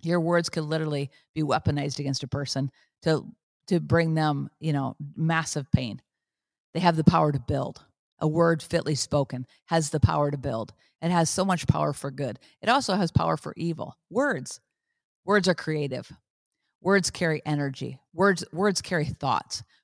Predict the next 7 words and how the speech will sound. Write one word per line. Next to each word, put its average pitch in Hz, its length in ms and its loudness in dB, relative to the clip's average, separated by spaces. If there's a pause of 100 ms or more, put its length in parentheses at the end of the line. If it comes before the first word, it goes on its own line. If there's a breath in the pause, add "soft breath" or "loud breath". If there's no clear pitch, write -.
(120)
Words 196 260 0
carry 175 360 -2
images. 151 600 -4 (1120)
Our 202 160 8
words 196 340 4
are 156 80 0
creative. 147 720 -6